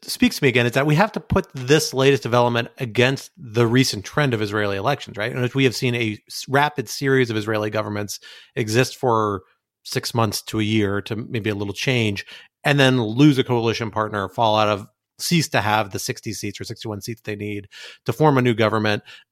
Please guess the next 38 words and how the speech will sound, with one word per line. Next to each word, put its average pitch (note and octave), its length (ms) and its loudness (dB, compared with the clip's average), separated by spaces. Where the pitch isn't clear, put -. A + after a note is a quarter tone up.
and D#3 140 4
then A#2+ 220 2
we G#2+ 100 0
have A#2 200 0
snap F#2+ 280 -8
elections. - 640 -14
And D3 80 0
we've C3+ 120 4
had C#3+ 140 0
this B2 120 -8
rapid C#3+ 420 0
series G#3 340 0
of G#2 100 -2
elections. G2+ 600 -6
In C#4 160 4
that D4 160 2
environment, A3 480 4
normally F#3+ 360 4
it E3 40 2
would D#3+ 160 2
seem F#3 120 -2
like F3+ 120 -2
a F3 60 -2
wild D#3 440 0
thing D#3 120 -4
to C3+ 60 -4
do D#3+ 160 2
to B2+ 120 -4
try C3 160 2
and A2 140 -2
pass C3+ 360 -2
through C3 240 -2
a A#2+ 60 -2
huge B2+ 600 -2
fundamental A#2+ 540 2
reform B2+ 420 0
package, A2 640 -2
because C#3+ 720 4